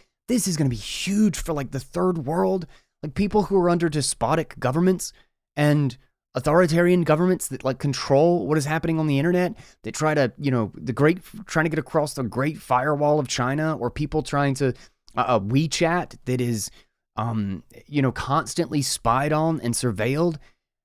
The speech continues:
Dude, the ability to just have people host chat rooms that nobody can get into and nobody can read without invitation. True, true privacy and decentralization, peer-to-peer communication online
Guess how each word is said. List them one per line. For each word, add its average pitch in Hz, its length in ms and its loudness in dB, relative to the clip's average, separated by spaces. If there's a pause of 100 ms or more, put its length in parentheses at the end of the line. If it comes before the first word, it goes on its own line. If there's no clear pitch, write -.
(380)
Dude, 160 400 -2 (140)
the 131 120 -2
ability 180 640 0
to 139 100 -8
just 135 200 -8
have 151 340 -6
people 143 320 -8
host 170 600 -2 (1040)
chat 190 340 0
rooms 185 320 4
that - 160 -4
nobody 185 560 4
can 175 160 0
get 160 140 2
into 127 560 2
and 131 180 0
nobody 160 380 2
can 147 200 -2
read 110 320 0 (280)
without 127 320 -2
invitation. 139 800 -2 (580)
True, 214 560 4 (220)
true 214 300 2
privacy 165 560 2
and 143 100 0
decentralization, 131 840 -2
peer-to-peer 135 720 -2 (180)
communication 110 760 0 (240)
online 110 680 -2